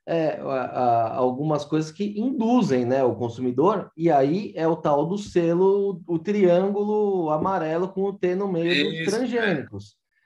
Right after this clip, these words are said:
Speaker 1: Que aí, assim, fica reforçada aquela imagem de que pode fazer mal. O que que o senhor tem a dizer aí sobre esse, esse triângulo? Realmente é isso? Eles fizeram de caso pensado ou eles estão realmente preocupados com a saúde do consumidor?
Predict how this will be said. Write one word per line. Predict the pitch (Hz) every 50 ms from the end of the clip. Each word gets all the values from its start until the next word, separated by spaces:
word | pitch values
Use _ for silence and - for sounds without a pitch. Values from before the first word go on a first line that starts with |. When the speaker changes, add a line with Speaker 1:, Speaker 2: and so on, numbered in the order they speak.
| _ _ _ - - - -
Speaker 1:
Que | 180
aí, | 160 147 143 151 170 220 277 143 123 117
assim, | 135 139 - - 170 127
fica | 104 104 - 185 190 - 214
reforçada | 202 208 214 214 - 240 240 240 240 - - - 202 185 202 214 226 220 190 147 120 113 117 - 127
aquela | 120 - - 139 131 131
imagem | 123 123 127 123 120 120 127 135 147 143 170 180 170
de | 160 170 165
que | 165 - 180 196 190 - -
pode | _ 156 147 147 160 165 165 185
fazer | 190 - 202 180 175 160 160 175 185 190 190
mal. | 185 160 147 147 139 131 117 101 95 98 -
O | _ _ _ _ _ _ _ _ _ _ _ _ _ _ _ _ _ -
que | 247
que | 247 262
o | 285
senhor | 208 - 240 220 208
tem | 202 196 190 190 180
a | 175
dizer | 160 147 151 170 170
aí | 165 160
sobre | 160 - 185 185 170 156 170
esse, | 165 165 165 - 175 165 156 147 127 107 107
esse | 135 143 143 - 165 160
triângulo? | 160 180 156 160 147 135 131 127 120 110 104 104 101 98
Realmente | 104 139 147 156 151 156 165 165 160 165 - 156 -
é | 135 139 135 135
isso? | 147 180 214 202 208 - 220 214 214 - - _ _ _ _ -
Eles | 139 139 147 -
fizeram | - 156 143 151 160 156 156 156
de | 147 135 139
caso | - - 147 139 139 131 127 120 -
pensado | 131 120 113 107 - - 151 165 190 208 214 208 214 214 214 - -
ou | 160 170
eles | 170 165 160 151
estão | 151 - 165 160 156
realmente | 151 147 147 143 143 143 139 139
preocupados | - 151 143 139 143 - - 135 131 120 117 -
com | - -
a | 123
saúde | 120 - 135 123 117 113 113 113 107 107 104
do | 107 104
consumidor? | 113 110 107 110 113 107 95 90 85 85